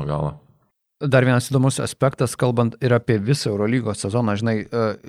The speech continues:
Speaker 2: jūs komandai turėjot naujus trenerius. Kalbu apie Martiną Šilerį, Arne Voltmaną ir tas pats Tutis pirmą kartą dirbo su vyrų komanda. Ir mes matėm tą Žalgirį, kuris, tarkime, po prastų atkarpų arba prastų kartais ir sprendimų, jis sugebėdavo,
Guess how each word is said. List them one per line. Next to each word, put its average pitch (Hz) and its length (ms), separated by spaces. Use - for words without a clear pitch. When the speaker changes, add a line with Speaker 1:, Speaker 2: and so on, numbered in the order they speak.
Speaker 2:
jūs 120 280
komandai 127 440
turėjot 113 260
naujus 110 400
trenerius. 95 420
Kalbu 101 300
apie 98 180
Martiną 101 380
Šilerį, 147 320
Arne 104 320
Voltmaną 120 460
ir 107 160
tas 104 100
pats - 240
Tutis 156 360
pirmą 123 240
kartą 117 260
dirbo 107 320
su 110 200
vyrų 113 240
komanda. 104 480
Ir 139 120
mes 156 260
matėm 165 380
tą 143 240
Žalgirį, 139 420
kuris, 135 320
tarkime, 123 500
po 117 540
prastų 113 380
atkarpų 113 340
arba 107 160
prastų 117 460
kartais 120 360
ir 107 80
sprendimų, 127 640
jis 120 240
sugebėdavo, 113 680